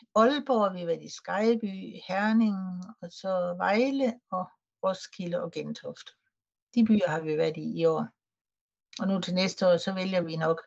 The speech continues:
fire byer forår og fire byer efterår, for lige at prøve lidt forskelligt.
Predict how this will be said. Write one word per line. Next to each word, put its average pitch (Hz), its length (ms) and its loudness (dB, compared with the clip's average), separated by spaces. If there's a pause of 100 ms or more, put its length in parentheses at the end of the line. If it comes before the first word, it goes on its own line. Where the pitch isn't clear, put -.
(680)
fire 254 300 6
byer 180 420 -2 (400)
forår 180 680 2
og - 120 -10
fire 180 160 -8
byer 160 260 -6 (240)
efterår, - 480 -6 (360)
for 156 140 -2
lige 160 180 -4
at 156 140 -2
prøve 151 200 0
lidt 165 160 -8 (260)
forskelligt. - 460 -10